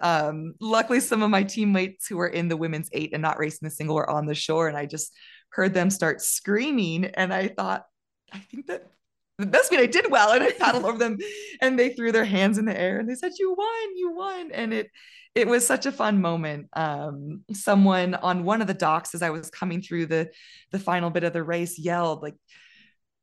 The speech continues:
uh, "Michelle, you're winning, but you have to go now." And I, honestly, I actually closed my eyes. There are also some <laughs> photos on the internet of me literally with my eyes closed and this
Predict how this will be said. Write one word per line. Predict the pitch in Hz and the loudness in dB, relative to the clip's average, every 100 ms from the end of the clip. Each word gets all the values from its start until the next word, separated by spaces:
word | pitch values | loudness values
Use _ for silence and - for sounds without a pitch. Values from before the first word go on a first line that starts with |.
| - | -6
uh, | 185 175 160 127 - | -4 0 0 0 0
"Michelle, | 262 - 381 | -2 0 0
you're | 349 359 | 2 2
winning, | 349 381 370 339 | 2 2 0 -2
but | 330 - | -4 -6
you | 330 | -4
have | 349 370 | -2 -2
to | - | -2
go | 339 339 330 | 2 2 2
now." | 330 330 320 302 | -2 -2 -2 0
And | 208 233 | 0 0
I, | 214 220 220 - - - _ _ | -2 -2 -6 -12 -20 -20 _ _
honestly, | - 208 262 - 190 | 0 2 2 -2 0
I | 185 | 0
actually | 185 214 190 | -2 -6 -10
closed | - 175 190 | -2 -2 0
my | 185 - | 0 2
eyes. | 156 170 175 | 2 0 0
There | 151 | -2
are | 156 196 | 0 -2
also | 175 196 | -4 -4
some | 240 254 | -4 -4
<laughs> | - | -2
photos | 240 - - | -2 -4 -4
on | 202 | -4
the | 220 | -2
internet | 190 190 185 190 | -4 -2 -4 -4
of | 185 | -6
me | 196 | -4
literally | 190 202 208 202 196 | -4 -2 -2 -2 -2
with | 196 196 | -4 -6
my | 196 | -6
eyes | 175 175 196 | -4 -4 -6
closed | - 190 170 190 185 | -8 -6 -6 -6 -8
and | |
this | 175 | -8